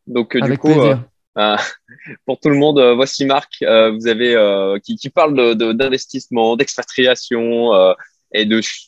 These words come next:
Speaker 1: on a pas mal de sujets communs. C'est assez chouette. Et du coup, euh, bah, de la même manière, je mettrai la description, euh, vers sa chaîne, euh, euh, enfin, plutôt le lien vers sa chaîne en description. Voilà.
Speaker 2: Ça, ça marche.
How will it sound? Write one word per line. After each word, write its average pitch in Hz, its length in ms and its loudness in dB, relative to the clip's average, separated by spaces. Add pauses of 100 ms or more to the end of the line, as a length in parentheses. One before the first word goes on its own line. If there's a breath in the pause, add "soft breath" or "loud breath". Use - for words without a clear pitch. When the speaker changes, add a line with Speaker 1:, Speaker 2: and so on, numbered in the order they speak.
(180)
Speaker 1:
on 143 80 -4
a 147 80 -2
pas 185 100 -4
mal 180 140 -2
de 160 80 -4
sujets 156 280 -6
communs. 156 320 0 (400)
C'est - 160 -6
assez 131 180 -4
chouette. 143 280 -2 (220)
Et 110 340 2
du 117 160 -2
coup, 147 260 0
euh, 120 260 4
bah, 110 100 0
de 110 40 -4
la 117 80 0
même 131 140 -2
manière, 135 300 -4
je 107 160 -10
mettrai 104 300 -4
la 110 80 0
description, 117 580 -2
euh, 101 40 2
vers 101 160 0
sa 90 360 0
chaîne, 117 380 -4
euh, 87 140 -4 (500)
euh, 82 260 2
enfin, - 320 -4
plutôt 107 200 -4
le 90 140 2
lien 127 200 0
vers 120 140 0
sa 120 140 -2
chaîne 151 240 -2 (160)
en 139 120 2
description. 123 480 -4 (180)
Voilà. 90 240 -2 (140)
Speaker 2:
Ça, - 300 -8 (220 soft breath)
ça 143 140 -4
marche. 160 220 -2